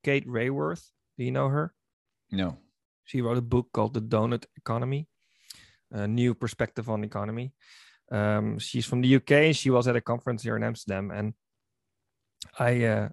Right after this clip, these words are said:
Speaker 1: I sat next to her at a dinner table, and I asked her, like, "I'm working in the creative scene with designers and copywriters and all these people. Um, and I think these are very inspiring people 'cause, because they create the world that we're living in."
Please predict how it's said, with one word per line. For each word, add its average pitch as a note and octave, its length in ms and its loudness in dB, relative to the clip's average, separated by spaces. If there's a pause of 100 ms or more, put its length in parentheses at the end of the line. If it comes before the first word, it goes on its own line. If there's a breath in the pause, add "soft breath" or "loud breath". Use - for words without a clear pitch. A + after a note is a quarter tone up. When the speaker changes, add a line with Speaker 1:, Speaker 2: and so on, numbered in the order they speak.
(140)
Speaker 1:
I C3 80 0
sat C3 260 2
next B2 220 0
to A#2+ 60 -2
her G#2+ 120 2
at G#2+ 140 -2
a G#2+ 40 -2
dinner B2 300 0
table, G#2 380 -4
and G#2+ 220 -4 (760 loud breath)
I A#2+ 60 2
asked B2+ 280 4
her, A#2+ 240 4
like, A2+ 260 0 (800)
"I'm C#3 180 4
working B2+ 280 0
in A#2 80 0
the A2 60 -2
creative A#2+ 360 0
scene G#2 520 -6
with - 140 -6 (120)
designers A2 560 -2
and G2 260 -8
copywriters F#2 640 -6
and G2 100 -8
all F#2+ 80 -6
these - 160 -10
people. A#2 460 -4 (420 soft breath)
Um, G#2 320 0
and A2+ 140 2
I C#3 120 8
think A2+ 280 2
these A#2+ 240 0
are G#2 300 0
very A2 380 0 (760)
inspiring A#2 520 2
people A#2 280 -2
'cause, - 240 -12 (100)
because A2+ 300 0
they A#2+ 140 4
create A#2 340 2
the A2+ 80 -2
world A2+ 300 2
that - 160 -4
we're A#2 140 -4
living A2 360 -4
in." - 120 -18